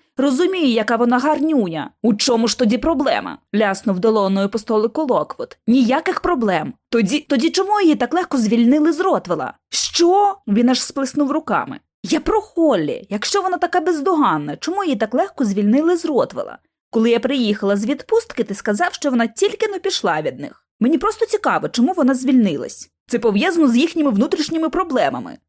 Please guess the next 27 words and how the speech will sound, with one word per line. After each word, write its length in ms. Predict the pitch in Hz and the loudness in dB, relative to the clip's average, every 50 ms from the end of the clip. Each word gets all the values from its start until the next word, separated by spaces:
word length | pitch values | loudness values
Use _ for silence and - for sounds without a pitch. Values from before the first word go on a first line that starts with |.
| _ _ _ | _ _ _
вигукнув 520 | - 180 214 202 202 196 160 - 214 233 269 | -4 -2 0 0 0 -2 -2 -2 0 0 0
Локвуд. 540 | 320 302 226 - - - - 104 - - _ _ _ - | 2 0 0 -2 -2 -6 -10 -12 -12 -12 _ _ _ -2
"Її 220 | 202 220 240 277 | 0 0 2 2
несподівано 600 | 254 262 254 - - 226 196 294 359 392 381 349 247 | 0 0 -2 0 -2 0 0 0 0 0 -2 -2 -2
перевели 380 | 240 208 202 175 196 233 320 | 0 0 0 0 0 -2 -2
до 120 | 285 262 226 | -2 -2 -2
нового 340 | 208 190 190 277 302 320 | -2 0 0 2 2 2
керівника, 640 | 302 - 320 320 330 339 359 349 - 214 156 117 131 | 0 0 0 0 -2 -2 -4 -4 -2 -2 -2 -2 -2
з 60 | - | -4
яким 240 | 170 160 - 202 190 | -6 -4 -2 0 0
вона 200 | 180 202 202 196 | 2 0 0 0
посварилася 640 | - 220 202 - 208 214 254 349 392 339 254 - 226 | -2 -4 -4 -2 0 0 0 0 0 -2 -2 -2 -4
і 20 | |
попросила 440 | 180 185 - 180 185 - 339 349 359 | -6 -6 -8 -8 -6 -4 -2 -2 -2
перевести 420 | 339 - 190 170 175 175 - - 294 | -2 -2 -2 -2 -4 -6 -4 -4 -4
її 160 | 285 320 311 | -2 -2 0
до 100 | 240 285 | 0 0
іншої 380 | 240 220 240 240 - 285 269 | 2 2 2 0 0 -2 -4
команди. 640 | 262 - 302 269 208 151 101 76 - - 82 - - _ _ _ - | -2 0 0 0 0 0 -2 -6 -10 -12 -14 -14 -16 _ _ _ -2
Їй 180 | 233 320 370 | 0 0 0
відмовили, 600 | 427 415 403 311 233 226 233 220 196 208 196 185 | 0 0 0 2 2 2 2 2 2 2 0 0
тоді 240 | 185 214 202 226 349 | 0 0 0 0 0
вона 220 | 370 - 254 269 269 | 0 2 0 0 0
звільнилась. 720 | 277 262 269 214 175 170 170 165 160 156 156 - - - _ _ _ - | 0 -2 -2 -2 -2 -2 -2 -2 -2 -2 -2 -4 -10 -18 _ _ _ 0
Ніяких 460 | 214 233 214 233 302 320 - 359 - | 2 2 4 2 2 0 -2 -4 -2
таємниць, 460 | - 349 339 285 202 143 113 - - | 0 0 0 0 0 -2 -4 -8 -6
геш?" 460 | 156 - 196 - 453 - - - - | -4 -2 -2 -2 -2 -4 -8 -12 -16